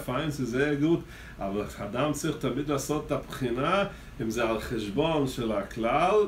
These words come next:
אז עדיף, אתה לא יכול לדעת, לא מונח מאחורי זה, זה שורש רע מאחורי זה. אז מה, איך אני יכול לבחון אם הש-, אם זה נבחר שורש רע או לא?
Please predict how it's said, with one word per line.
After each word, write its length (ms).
אז 160
עדיף, 640
אתה 80
לא 160
יכול 240
לדעת, 300
לא 180
מונח 400
מאחורי 360
זה, 140
זה 160
שורש 520
רע 260
מאחורי 420
זה. 180
אז 120
מה, 240
איך 220
אני 140
יכול 260
לבחון 720
אם 160
הש-, 280
אם 100
זה 120
נבחר 420
שורש 500
רע 140
או 180
לא? 280